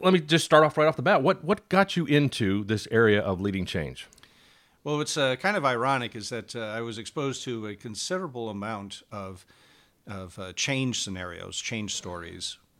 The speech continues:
Speaker 2: uh, as part of my Commander's Action Group duties. I was a special projects officer and speechwriter,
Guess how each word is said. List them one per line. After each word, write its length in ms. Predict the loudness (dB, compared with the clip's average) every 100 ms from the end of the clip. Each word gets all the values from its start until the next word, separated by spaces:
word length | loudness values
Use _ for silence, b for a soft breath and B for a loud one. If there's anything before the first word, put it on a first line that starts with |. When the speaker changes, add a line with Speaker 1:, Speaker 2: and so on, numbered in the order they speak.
| -14
Speaker 2:
uh, 180 | -14 -10
as 180 | -8 -8
part 320 | 0 0 0
of 180 | -4 -6
my 280 | -8 -8 -12 -10
Commander's 380 | -8 -8 -8
Action 280 | -8 -8 -10
Group 200 | -12 -16
duties. 440 | -14 -14 -12 -14 -14 -12
I 80 | -10
was 120 | -8
a 60 |
special 340 | -4 -2 -2 -4
projects 480 | -2 -2 -2 -4 -4
officer 720 | -4 -4 -6 -6 -6 -8 -10
and 260 | -12 -10 -8
speechwriter, 800 | -6 -6 -6 -6 -6 -6 -8 -10